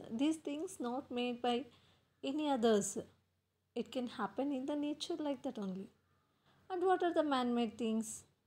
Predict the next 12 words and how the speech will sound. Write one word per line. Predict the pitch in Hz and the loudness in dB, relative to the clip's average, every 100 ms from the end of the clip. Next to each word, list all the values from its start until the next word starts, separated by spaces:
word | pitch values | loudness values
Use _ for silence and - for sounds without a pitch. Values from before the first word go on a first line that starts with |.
| _ _ _ 196 | _ _ _ -4
The | 208 190 - | -2 -2 -4
things, | 220 233 311 453 - - _ _ | -2 0 0 -2 -6 -14 _ _
which | 214 190 285 330 - - | -10 -4 -4 -4 -6 -4
things | 226 202 226 320 - - _ _ _ _ _ | -2 0 0 -2 -4 -12 _ _ _ _ _
can | 233 202 196 190 | -2 0 0 2
made | 202 247 320 320 190 | 2 2 2 2 4
by | 202 202 | 4 4
man. | 196 190 202 208 196 170 - _ _ _ _ _ _ _ _ _ _ _ _ _ _ _ _ _ _ _ _ _ - - | 2 2 4 4 4 -2 -10 _ _ _ _ _ _ _ _ _ _ _ _ _ _ _ _ _ _ _ _ _ -20 -6
That | 196 208 | -4 0
is | 226 208 | 2 0
called | - 202 190 185 | 0 0 0 0
the | 208 285 | 0 0